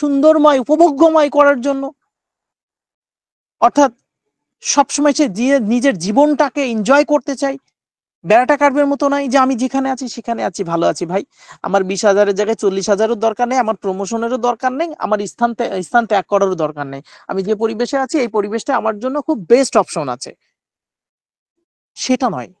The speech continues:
সে ক্রমাগত পরিবর্তন আনতে চাইছে নিজের মধ্যে। তাহলে সেখানে আমরা কি চিন্তা করছিলাম? সেখানে আমরা অবশ্যই অ্যাসিড ফ্লোরকে চিন্তা করছিলাম। দেখুন, অতিরিক্ত মানসিক পরিশ্রম, তার জৈবিক যৌন জীবন, সবকিছুকে সে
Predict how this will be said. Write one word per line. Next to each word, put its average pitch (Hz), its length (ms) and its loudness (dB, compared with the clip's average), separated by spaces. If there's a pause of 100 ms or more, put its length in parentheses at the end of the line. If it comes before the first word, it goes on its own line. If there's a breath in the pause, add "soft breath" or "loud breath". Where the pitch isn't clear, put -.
সে 220 100 -4
ক্রমাগত 254 520 -2 (260)
পরিবর্তন 226 520 0
আনতে 180 240 -2
চাইছে 165 200 -2 (100)
নিজের 156 200 -2
মধ্যে। 139 300 -8
তাহলে 165 320 0
সেখানে 190 300 0
আমরা 175 140 -2
কি 220 140 -8
চিন্তা 240 340 -4
করছিলাম? 294 340 -2 (380 loud breath)
সেখানে 185 300 2
আমরা 147 240 0 (100)
অবশ্যই 220 300 -2
অ্যাসিড 196 300 -2
ফ্লোরকে 269 380 2
চিন্তা 151 260 -4
করছিলাম। 139 400 -10 (560)
দেখুন, 185 300 -2 (560)
অতিরিক্ত 285 600 0
মানসিক 202 460 4 (100)
পরিশ্রম, 262 560 2 (800)
তার 185 120 2 (180)
জৈবিক 214 480 4 (640)
যৌন 208 220 4 (160)
জীবন, 294 280 4 (240)
সবকিছুকে 262 680 -4
সে 240 180 -2